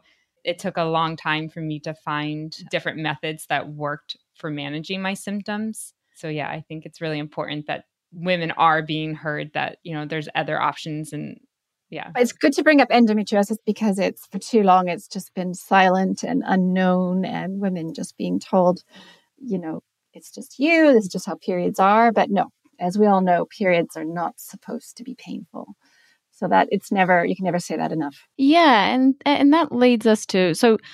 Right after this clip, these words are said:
Speaker 3: one of the main themes in, in your amazing book is, is talking about how menstrual health is an indicator of overall health. Can you talk a little bit w-,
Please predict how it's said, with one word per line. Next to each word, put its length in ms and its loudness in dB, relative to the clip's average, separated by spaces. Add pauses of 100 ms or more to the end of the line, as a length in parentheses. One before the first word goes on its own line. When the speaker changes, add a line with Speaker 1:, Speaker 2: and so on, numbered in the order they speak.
(160)
Speaker 3:
one 260 4
of 160 2
the 80 4
main 320 6
themes 400 2
in, 220 2
in 200 4
your 360 4
amazing 460 4
book 260 0
is, 240 0
is 120 -2
talking 240 2
about 200 6
how 100 6
menstrual 460 2
health 280 2
is 200 2
an 100 6
indicator 640 6
of 140 2
overall 420 4
health. 480 0 (400)
Can 120 6
you 120 0
talk 240 4
a 40 2
little 180 4
bit 160 6
w-, 320 -4